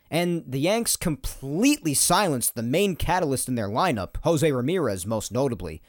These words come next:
as well as the rest of the Guardians, and they took care of business, as they have been for a little while now, obviously. And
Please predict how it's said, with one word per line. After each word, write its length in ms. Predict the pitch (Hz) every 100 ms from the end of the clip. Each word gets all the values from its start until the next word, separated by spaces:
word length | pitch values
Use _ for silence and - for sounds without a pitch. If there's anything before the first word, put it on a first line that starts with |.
| _ _ _ _ _ _
as 180 | 143 120
well 200 | 180 247
as 100 | 202
the 80 | 190
rest 220 | 220 -
of 80 | 196
the 40 |
Guardians, 460 | 202 240 254 127 101
and 180 | 110
they 180 | 135 147 _ _ _ _ _ _ -
took 200 | 120 -
care 220 | 131 160
of 80 | 160
business, 480 | 196 233 160 - - _ _ _ _ _ _ -
as 160 | 117
they 140 | 110 117
have 180 | 110 113
been 140 | 143
for 180 | - 113
a 40 |
little 180 | 123 147
while 260 | 151 185 185
now, 220 | 107 92
obviously. 560 | 82 78 80 76 53 - _ _ _ _ _ _ _ _ _ _ _ _ _ - - -
And 520 | 170 269 254 185 156